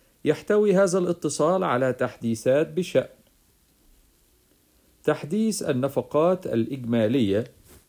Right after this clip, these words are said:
المعروف ب إيه إي إل،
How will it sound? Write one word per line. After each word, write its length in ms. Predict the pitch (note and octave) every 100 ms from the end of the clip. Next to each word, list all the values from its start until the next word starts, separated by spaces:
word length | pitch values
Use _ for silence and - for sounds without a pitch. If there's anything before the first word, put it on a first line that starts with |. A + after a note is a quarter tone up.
| _ _ _ _ -
المعروف 580 | A2 A2 A#2 A#2+ E3 E3 B2
ب 240 | A2 C3+ - _ _ _ _ _ _ -
إيه 380 | B2 C3+ C#3+ D3 -
إي 320 | C3+ A#2+ A#2 - E3+
إل، 380 | C3+ G2+ F#2